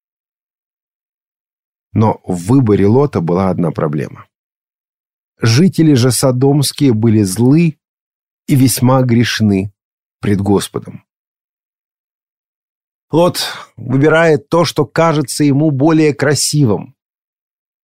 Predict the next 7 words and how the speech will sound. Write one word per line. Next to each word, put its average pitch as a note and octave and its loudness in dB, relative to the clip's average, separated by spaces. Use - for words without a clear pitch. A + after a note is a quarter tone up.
Но E3 2
в D#3 0
этой G3+ 2
бочке D#3 0
мёда F3 2
есть C3 2
одна, D3 2